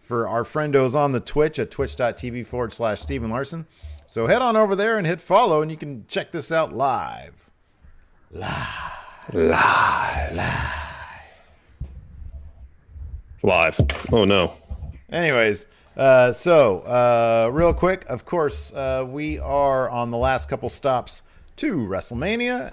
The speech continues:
Speaker 1: and
Speaker 2: Correct.
Speaker 1: that means one thing. We're gonna be doing a watch-along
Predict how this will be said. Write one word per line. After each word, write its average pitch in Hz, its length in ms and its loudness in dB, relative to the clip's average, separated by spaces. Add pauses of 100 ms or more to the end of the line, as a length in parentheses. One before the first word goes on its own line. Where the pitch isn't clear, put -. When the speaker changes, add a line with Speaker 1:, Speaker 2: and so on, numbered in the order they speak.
(100)
Speaker 1:
and 120 220 -2
Speaker 2:
Correct. 123 300 2
Speaker 1:
that - 80 -8
means 98 460 -6
one 135 320 -4
thing. 147 500 -4 (540)
We're - 80 -10
gonna 127 120 -8
be 123 60 -6
doing 135 320 -4
a 131 60 -6
watch-along 113 1000 -2